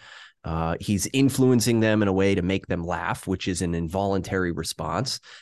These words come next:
And in addition to making them laugh, he's actually waking them up in the process. He's telling them, "Challenge authority,"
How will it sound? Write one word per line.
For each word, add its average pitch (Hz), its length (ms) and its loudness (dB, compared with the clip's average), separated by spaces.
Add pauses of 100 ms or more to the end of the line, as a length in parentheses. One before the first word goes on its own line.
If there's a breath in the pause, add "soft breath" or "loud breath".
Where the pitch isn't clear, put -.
(140)
And 135 140 4
in 147 100 6
addition 151 520 4
to 120 100 0
making 110 400 0
them 104 180 0
laugh, 180 420 -2 (260 soft breath)
he's 151 220 -2
actually 139 880 0 (380)
waking 135 460 -2
them 127 120 0
up 113 180 -2
in 110 60 -4
the 107 60 -4
process. 110 480 -4
He's 92 160 -8
telling 110 300 0
them, 104 280 0
"Challenge 95 340 -6
authority," 90 520 -4